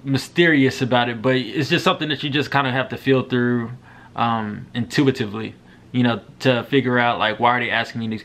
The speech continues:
questions like this, or are they just curious, or are they being discriminatory? Like, you just kinda have to shuffle that out.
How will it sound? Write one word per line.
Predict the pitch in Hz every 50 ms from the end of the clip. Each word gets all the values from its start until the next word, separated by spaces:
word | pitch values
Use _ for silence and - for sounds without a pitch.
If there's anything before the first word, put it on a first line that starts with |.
| -
questions | - - 120 107 - - 120 110 101
like | 120 113 110 104 - -
this, | 135 143 156 156 160 151 - - - - - - - - -
or | 123 120 117 113 113 110 110 110 107 104 - -
are | 123 127
they | 120 120 113
just | 104 104 - -
curious, | - - 170 165 160 160 156 151 151 135 -
or | 123 117 117 110
are | - - - 113 117 120 117 113
they | 101 110 110 110
being | 107 95 113 110 110 110 104
discriminatory? | 101 101 98 - - 123 113 110 110 110 107 107 - - - - - - - - - - - - - 107 - - 113 113 113 110
Like, | 110 107 107 107 -
you | 127
just | 120 123 113 -
kinda | - 117 113
have | 107 110 113 - -
to | 117
shuffle | 107 - - 135 120 - 113 104
that | 107 110 113
out. | 110 104 92 -